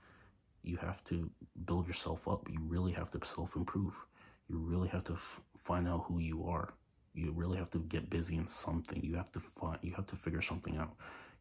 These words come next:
You have to be, you have to be passionate about something. And then sooner or later, the type of woman that you want will start, tend to stick around.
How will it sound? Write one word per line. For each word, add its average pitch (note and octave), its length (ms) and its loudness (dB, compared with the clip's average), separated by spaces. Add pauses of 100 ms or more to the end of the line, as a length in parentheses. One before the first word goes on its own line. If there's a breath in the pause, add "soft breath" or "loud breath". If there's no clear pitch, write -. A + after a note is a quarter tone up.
You D#2 60 -6
have - 240 0
to E2+ 100 0
be, D#2+ 380 0 (340)
you F2 120 0
have F2 100 0
to - 120 -8
be D#2+ 240 0
passionate E2 600 6
about - 240 0
something. - 500 0
And E2 160 2
then F2 160 0
sooner G2+ 240 2
or G2 120 6
later, F2+ 180 4
the D#2+ 180 -2 (880 loud breath)
type - 260 0
of F2+ 140 2
woman F#2 300 8
that E2+ 180 2
you E2+ 100 2
want F2+ 360 4
will E2 160 2
start, - 240 0 (140)
tend - 220 2
to D#2+ 100 2
stick - 240 -2
around. D#2 260 2